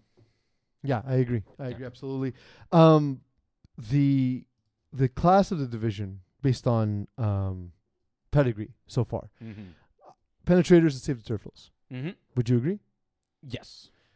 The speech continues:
Speaker 1: Um, also, um, I learned, by the way, that W I B two point oh
Speaker 2: Yeah? Uh-huh.
Speaker 1: is ver-, very obviously West Island <laughs> Boys two point oh.
Speaker 2: Oh.
Speaker 1: I was talking to Skylar Bailiff, uh,
Speaker 2: Okay.
Speaker 1: uh, <laughs> over text, over, uh, uh,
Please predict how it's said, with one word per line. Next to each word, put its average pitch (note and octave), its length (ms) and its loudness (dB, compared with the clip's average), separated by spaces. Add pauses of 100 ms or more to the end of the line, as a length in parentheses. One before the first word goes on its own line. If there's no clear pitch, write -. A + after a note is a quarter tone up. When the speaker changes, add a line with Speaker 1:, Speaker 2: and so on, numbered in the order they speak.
(220)
Speaker 1:
Um, B2+ 760 -4 (160)
also, C#3 500 0 (100)
um, G#2+ 440 -12
I B2+ 180 -4
learned, C3+ 520 0 (200)
by A#2 120 -4
the G#2+ 60 -4
way, G#2+ 260 -8 (120)
that A2 160 -12 (400)
W B2 280 0
I A#2+ 60 0
B A#2 380 -6 (100)
two A#2+ 80 -12
point A#2+ 240 -6
oh D3+ 240 -8
Speaker 2:
Yeah? A#2 60 -14
Uh-huh. B2+ 220 -8 (160)
Speaker 1:
is A#2+ 220 -2
ver-, A#2 220 -4 (140)
very D3+ 260 4
obviously A#2 540 0
West A2+ 260 -4
Island A#2 260 -4
<laughs> G#2 200 -4
Boys D#3 180 0
two A#2+ 140 -14
point A#2 260 -8
oh. A2+ 140 -4 (240)
Speaker 2:
Oh. F3 840 -8
Speaker 1:
I D3 60 6
was D3 140 8
talking D3 300 4
to - 60 2
Skylar C3+ 320 2
Bailiff, C3 380 -6 (200)
uh, B2 40 -6
Speaker 2:
Okay. B2+ 280 -6 (320)
Speaker 1:
uh, C#3 140 -10 (100)
<laughs> - 0 - (220)
over D#3+ 120 4
text, C#3+ 360 0
over, C3+ 380 2
uh, B2 140 2 (500)
uh, - 80 -14